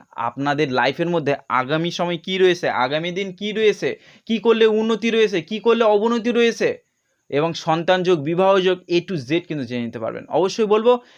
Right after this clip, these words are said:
বুকিং করাতে হবে, বুকিং করানোর পর A to Z জানিয়ে দেওয়া হবে।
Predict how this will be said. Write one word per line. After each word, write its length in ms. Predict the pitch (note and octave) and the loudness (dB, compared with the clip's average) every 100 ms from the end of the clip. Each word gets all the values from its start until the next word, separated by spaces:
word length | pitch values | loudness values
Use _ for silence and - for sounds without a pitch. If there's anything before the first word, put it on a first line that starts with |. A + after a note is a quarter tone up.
| _ C3+ | _ -6
বুকিং 340 | F3 G#3 G#3 | -2 0 0
করাতে 300 | C#3+ A2+ F#2 | 0 -2 -4
হবে, 260 | G2+ F#2 G#2+ | -10 -10 -8
বুকিং 320 | B2+ C3 B2 | -8 -6 -4
করানোর 340 | B2+ B2 B2+ | -2 -2 -2
পর 200 | D#3+ G3+ - | -2 -2 -4
A 60 | |
to 140 | A2+ A2+ | -14 -10
Z 180 | A#2+ D#3 | -8 -6
জানিয়ে 320 | A#2+ G#2 G#2 | -8 -10 -10
দেওয়া 160 | G2 | -10
হবে। 220 | A2 G#2+ | -10 -14